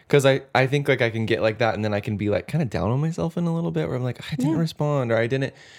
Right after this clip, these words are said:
Speaker 1: why did I chicken out on that?" Or, like, "Why did I
Speaker 2: Mm-hmm.
Speaker 1: not experience that?" Or
Speaker 2: Oh
Speaker 1: "Why
Speaker 2: my
Speaker 1: did
Speaker 2: gosh,
Speaker 1: I,
Speaker 2: we all go through that.
Speaker 1: you know, why did I, why did I know what to do but still didn't do it?"
Speaker 2: <laughs>
Speaker 1: But
Speaker 2: Yeah.
Speaker 1: he still reminds me that's, like,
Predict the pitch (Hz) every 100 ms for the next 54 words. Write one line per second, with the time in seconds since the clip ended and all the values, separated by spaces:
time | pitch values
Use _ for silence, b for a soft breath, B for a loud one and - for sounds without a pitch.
0 | B - 135 151 151 143 135 123 110 104
1 | 101 104 107 104 113 117 117 117 110 117
2 | 117 110 - 104 98 101 98 101 107 107
3 | 110 113 202 202 190 190 160 165 170 160
4 | 147 110 113 117 117 120 - 123 147 156
5 | 123 120 131 160 143 123 - 113 117 117
6 | 107 107 - 113 110 107 92 87 73 220
7 | - 165 240 - 247 240 - 135 151 160
8 | - - 147 175 175 123 117 147 156 127
9 | 117 107 101 101 98 98